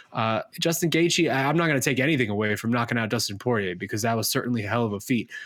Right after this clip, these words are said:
But Gaethje still, I mean, he, he's not some un-, undeniable content-, number one contender in my mind. I would still like to see the fight that we should have seen this past weekend,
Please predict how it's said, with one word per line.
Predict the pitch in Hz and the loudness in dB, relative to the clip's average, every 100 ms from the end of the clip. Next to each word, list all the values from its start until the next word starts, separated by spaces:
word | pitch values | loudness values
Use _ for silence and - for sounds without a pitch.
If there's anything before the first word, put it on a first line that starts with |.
| - - - - | -18 -20 -12 -2
But | 143 | 2
Gaethje | 190 208 180 180 | 2 2 2 2
still, | - 196 165 | 4 4 4
I | 151 | 4
mean, | 151 127 | 2 2
he, | 170 143 151 | 0 0 0
he's | 175 180 160 | 2 2 2
not | 165 143 160 | 2 0 -2
some | 165 139 - | -2 -2 -2
un-, | 160 170 165 151 139 - | -2 2 2 2 0 -2
undeniable | 156 170 151 139 139 139 135 127 120 | 0 2 2 2 2 2 2 0 0
content-, | 127 127 135 - 127 | -2 -2 -2 -4 -4
number | 143 127 | -2 0
one | 120 113 | 0 0
contender | 110 113 113 107 | -2 -2 -2 -2
in | 107 | -2
my | 104 98 | -4 -4
mind. | 101 123 | -4 0
I | 143 | 0
would | 151 | 0
still | - 160 | 0 0
like | 131 131 | 2 0
to | 123 | -2
see | - | -2
the | 120 | -2
fight | 127 120 | -2 -2
that | 117 | -2
we | 120 | -2
should | - 131 | 0 -2
have | |
seen | 120 143 131 | 0 0 0
this | 113 | -2
past | 135 120 - | -2 -2 -2
weekend, | 123 120 113 | -2 0 -2